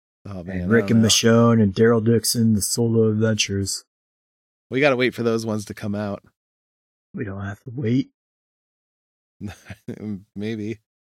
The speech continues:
Speaker 1: I
Speaker 2: Oh.
Speaker 1: mean, I can call A M C and get an advance copy,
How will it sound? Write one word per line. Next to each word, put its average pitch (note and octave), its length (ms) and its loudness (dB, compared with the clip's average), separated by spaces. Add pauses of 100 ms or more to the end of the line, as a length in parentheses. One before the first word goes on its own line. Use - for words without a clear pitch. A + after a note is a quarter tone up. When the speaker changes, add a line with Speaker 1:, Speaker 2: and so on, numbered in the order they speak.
(220)
Speaker 1:
I - 80 -4
Speaker 2:
Oh. - 20 0
Speaker 1:
mean, B2+ 340 -2 (440)
I B2+ 100 -4
can A#2+ 240 -6 (100)
call C3 300 -2
A C3+ 140 0
M A#2+ 120 -2
C C3 300 0
and A2+ 80 -4
get G#2+ 140 -2
an G#2 60 -8
advance A#2 500 -6 (100)
copy, A2 520 -6